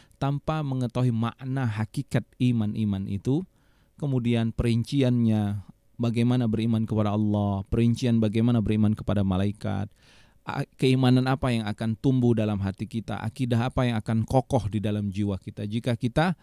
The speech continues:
mempelajarinya. Maka wajib dan penting bagi kita untuk mempelajari ini. Maka insya Allah kita akan lanjutkan, satu persatu akan kita bahas, akan kita kupas tuntas sebagaimana yang dikupas dalam kitab ini Usulul Iman, dari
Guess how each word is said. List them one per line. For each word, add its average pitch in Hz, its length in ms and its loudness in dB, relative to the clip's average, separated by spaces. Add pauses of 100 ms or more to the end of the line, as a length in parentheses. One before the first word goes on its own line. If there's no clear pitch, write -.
(340)
mempelajarinya. 101 800 2
Maka 117 480 -2
wajib 113 560 0
dan 104 320 -2 (160)
penting 156 400 0
bagi 98 240 0
kita 101 240 -6
untuk 101 160 -8
mempelajari 87 640 -4
ini. 80 320 -8 (480)
Maka 127 160 -2
insya 107 320 2
Allah 113 400 6
kita 92 240 -4
akan 95 240 -2
lanjutkan, 131 720 0 (240)
satu - 400 -2
persatu 160 560 -4
akan 101 240 -4
kita 98 240 -6
bahas, 95 400 -4
akan 104 240 -6
kita 101 320 -6
kupas - 400 -2
tuntas 113 560 -4
sebagaimana 101 480 -2
yang 110 80 -4
dikupas 101 400 -10
dalam 90 320 -4
kitab - 320 -4
ini 98 160 0
Usulul 98 400 -2
Iman, 120 320 2 (880)
dari 123 320 0